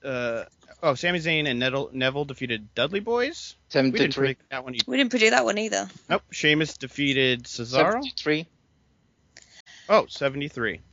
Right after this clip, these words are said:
Speaker 1: All right.
Speaker 2: Oof.
Speaker 3: Me and Fro said that Sheamus would defeat Cesaro.
Speaker 1: All right. Uh, Chris Jericho and Kevin Owens defeated Enzo and Cass.
Speaker 3: Which is also what me and Fro said.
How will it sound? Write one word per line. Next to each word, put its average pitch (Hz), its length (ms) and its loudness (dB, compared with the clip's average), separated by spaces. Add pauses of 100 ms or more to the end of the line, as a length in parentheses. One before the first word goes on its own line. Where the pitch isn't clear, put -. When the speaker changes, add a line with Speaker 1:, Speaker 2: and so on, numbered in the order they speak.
(140)
Speaker 1:
All 120 100 -4
right. 120 260 0 (420)
Speaker 2:
Oof. 320 280 2
Speaker 3:
Me 277 160 8
and 262 120 2
Fro 233 300 4
said 214 220 -4
that 196 120 -10
Sheamus 202 400 0
would 202 140 -12
defeat - 320 -10
Cesaro. 190 720 -8 (2500)
Speaker 1:
All 110 60 -2
right. 135 220 4 (800)
Uh, 113 720 4 (360)
Chris - 280 -2
Jericho 143 640 4
and 123 160 0
Kevin 131 260 0
Owens 135 240 -2
defeated 120 680 0 (260)
Enzo 120 440 0
and 113 80 -6
Cass. 214 720 -6 (300)
Speaker 3:
Which - 280 -12
is 196 100 -8
also 196 300 -4
what 220 180 -6
me 240 160 -4
and 247 100 -6
Fro 262 220 -4
said. 330 240 -2